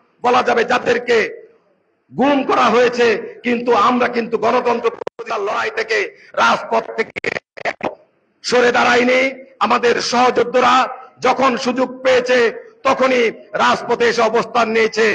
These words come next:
জনগণের ভোটের অধিকার প্রতিষ্ঠার জন্য, একটি গণতান্ত্রিক বাংলাদেশ প্রতিষ্ঠা করার জন্য, একটি ন্যায় বিচারের বাংলাদেশ প্রতিষ্ঠা করার জন্য। তাই আজকে কোনো ষড়যন্ত্র না করে, যেই প্রতিশ্রুতি, যেই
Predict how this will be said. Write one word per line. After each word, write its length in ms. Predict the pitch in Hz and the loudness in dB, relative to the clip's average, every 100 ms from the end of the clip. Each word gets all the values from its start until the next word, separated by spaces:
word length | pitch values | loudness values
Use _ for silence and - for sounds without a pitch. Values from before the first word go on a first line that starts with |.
| 175 - _ 233 | -4 -16 _ -2
জনগণের 640 | 233 233 - - 220 214 - _ _ _ - | 0 -2 -2 -4 -2 -4 -8 _ _ _ 0
ভোটের 240 | 240 240 226 | 2 4 4
অধিকার 260 | 233 233 226 | 2 0 -2
প্রতিষ্ঠার 420 | 240 214 - 233 - | -2 -4 -2 -2 0
জন্য, 180 | 226 214 202 185 - 220 | -2 0 0 -2 -4 -6
একটি 160 | - 220 220 | -4 -2 0
গণতান্ত্রিক 560 | 247 254 240 233 226 165 | 2 2 -2 -2 -6 -2
বাংলাদেশ 320 | 233 226 214 196 | 0 2 0 -2
প্রতিষ্ঠা 340 | 233 214 - 220 | -4 -4 -6 -2
করার 200 | 214 220 214 | 0 0 0
জন্য, 180 | 214 208 190 - - 226 | -2 2 0 -2 -6 -6
একটি 160 | - 214 | -4 -2
ন্যায় 180 | 208 233 208 | 0 0 -2
বিচারের 320 | 214 202 190 202 | -4 -4 0 -2
বাংলাদেশ 340 | 196 185 180 - | -2 -4 -6 -6
প্রতিষ্ঠা 320 | 175 165 180 180 | -10 -6 -6 -2
করার 200 | 170 165 160 | -2 -2 -6
জন্য। 180 | 151 135 - _ _ _ - - | -6 -8 -8 _ _ _ -20 -4
তাই 260 | 220 262 285 277 269 - - _ - | 2 2 2 0 -8 -18 -20 _ -2
আজকে 260 | 233 - 269 247 - | -2 0 0 0 -2
কোনো 140 | 240 254 - | 0 0 2
ষড়যন্ত্র 500 | 254 247 254 247 254 233 | 2 2 0 0 0 2
না 80 | 254 254 | 0 2
করে, 200 | 269 269 269 269 - - - - | 2 4 2 -2 -10 -18 -14 0
যেই 180 | 254 247 254 | 2 2 2
প্রতিশ্রুতি, 600 | 247 254 - 254 262 262 262 - - _ 131 127 | 0 -2 0 -2 0 0 -2 -6 -20 _ -8 0
যেই 220 | 262 | 4